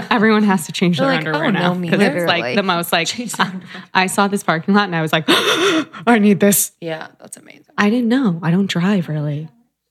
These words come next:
Speaker 1: Yeah, there's
Speaker 2: Mm-hmm.
Speaker 1: showers, two of which are, which are
Speaker 2: Wow.
Speaker 1: outdoor.
Speaker 3: Damn.
Speaker 1: Um, they're
Speaker 3: Outdoor?
Speaker 1: Yeah.
Speaker 2: Sorry, what?
Speaker 3: What do you
Speaker 1: Like,
Speaker 3: mean?
Speaker 1: skylight. You can look at the sun as you're
Speaker 3: Really?
Speaker 1: showering. Yeah, you can reflect on your class.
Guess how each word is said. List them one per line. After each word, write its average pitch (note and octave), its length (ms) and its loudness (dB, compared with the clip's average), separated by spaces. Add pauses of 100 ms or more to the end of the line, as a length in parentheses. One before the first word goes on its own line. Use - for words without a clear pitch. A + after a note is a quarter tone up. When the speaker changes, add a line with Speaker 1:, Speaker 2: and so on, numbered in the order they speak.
(160)
Speaker 1:
Yeah, G#3 240 4
there's F3 260 0
Speaker 2:
Mm-hmm. - 80 -2
Speaker 1:
showers, E3+ 560 0 (200)
two G3 220 4
of F3+ 100 2
which F3+ 180 2
are, F#3 160 4
which F3+ 280 2
are F3+ 100 4
Speaker 2:
Wow. D#3+ 80 -4
Speaker 1:
outdoor. E3+ 640 0 (520)
Speaker 3:
Damn. F#3 80 6
Speaker 1:
Um, E3+ 580 4
they're E3+ 120 -4 (340)
Speaker 3:
Outdoor? D3 380 -4
Speaker 1:
Yeah. F#3 800 -4
Speaker 2:
Sorry, - 100 -10
what? G3 80 -10
Speaker 3:
What G3 80 -4
do G3+ 60 -6
you A3 40 -6
Speaker 1:
Like, F#3 180 -2
Speaker 3:
mean? D3 220 -12 (1040)
Speaker 1:
skylight. G3 1200 -10
You - 80 -20
can E3 100 -8
look D#3 140 -10
at E3 80 -18
the D3 80 -10
sun F3 560 0
as D#3+ 140 -2
you're - 100 -8
Speaker 3:
Really? C#3 100 -4
Speaker 1:
showering. E3+ 1040 0
Yeah, E3+ 240 0
you D3 120 -2
can - 180 -6
reflect E3 460 0
on D#3+ 80 0
your D3 120 -2
class. E3+ 920 0